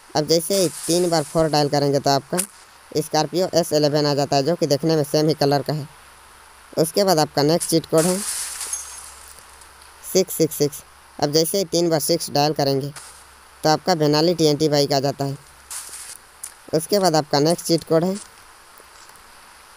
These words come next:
सेवन सेवन सेवन। अब जैसे ही तीन बार seven seven seven dial करते हैं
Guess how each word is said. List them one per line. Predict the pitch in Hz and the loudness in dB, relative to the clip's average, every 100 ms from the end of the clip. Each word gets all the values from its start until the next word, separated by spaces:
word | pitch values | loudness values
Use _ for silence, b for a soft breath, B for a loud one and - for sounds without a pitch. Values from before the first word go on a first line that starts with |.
| - | -20
सेवन | - 160 165 185 | 0 2 2 2
सेवन | 160 151 | 0 0
सेवन। | 147 139 147 | 0 0 2
अब | 143 | 2
जैसे | 151 156 196 | 0 0 0
ही | |
तीन | 175 170 | 2 2
बार | 160 | 2
seven | 151 151 160 | 0 0 0
seven | 165 143 147 | -2 -2 -2
seven | - 143 165 | -2 -2 0
dial | 139 139 139 | 0 0 0
करते | 131 - 135 | -4 -2 -4
हैं | 139 | -4